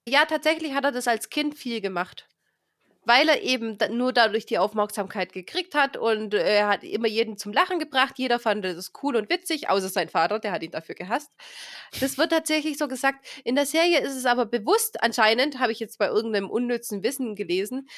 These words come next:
dass das bewusst rausgelassen wurde, weil im Laufe der Charakterentwicklung von Tyrion hat sich George R R Martin gedacht, „Hey, warum hab ich sowas überhaupt reingeschrieben? Das passt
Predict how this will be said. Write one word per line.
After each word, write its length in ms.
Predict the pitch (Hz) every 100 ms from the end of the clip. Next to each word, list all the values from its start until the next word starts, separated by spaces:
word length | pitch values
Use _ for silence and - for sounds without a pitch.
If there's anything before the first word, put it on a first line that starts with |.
| -
dass 140 | 226
das 160 | 247 233
bewusst 400 | 240 220 359 -
rausgelassen 720 | 247 262 - 254 262 269 269
wurde, 380 | 220 262 294 269
weil 340 | 226 233 233 180
im 160 | 220 226
Laufe 320 | 226 247 269
der 120 | 220
Charakterentwicklung 1300 | 226 214 220 226 196 _ 202 208 - 240 233 214 214 _
von 400 | 208 196 202 202 _ _ _ _ _ _
Tyrion 640 | - 302 349 339 311 294 254
hat 160 | 262
sich 180 | 247 226
George 260 | - 240 240
R 180 | 214 208
R 80 | 208
Martin 540 | 208 254 262 240 - - _
gedacht, 480 | 202 220 220 226 -
„Hey, 180 | 214 220
warum 300 | 214 196 208
hab 120 | 208 214
ich 100 | -
sowas 240 | 208 196
überhaupt 340 | 190 185 -
reingeschrieben? 600 | 185 190 208 - 185 170 - - - - -
Das 160 | 202
passt 320 | - 214 -